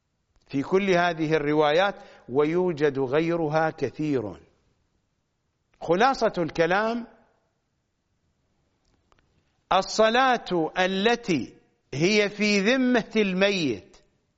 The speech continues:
والتي كان يجب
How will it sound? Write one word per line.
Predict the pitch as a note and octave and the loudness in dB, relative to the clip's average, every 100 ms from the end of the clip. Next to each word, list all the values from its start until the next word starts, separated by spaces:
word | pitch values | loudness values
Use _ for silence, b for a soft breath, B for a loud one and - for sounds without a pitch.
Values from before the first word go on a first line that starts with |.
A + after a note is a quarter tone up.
| _ _ _ | _ _ _
والتي | - D3+ F3 F3 G3 | -2 2 2 0 0
كان | - A3+ A3+ G#3+ F3+ B B B | 2 2 2 0 -2 B B B
يجب | E3 F#3+ A#3 C4+ G#3+ A#3+ G3 F3 B2 E2+ | -2 2 4 4 0 0 2 0 0 -6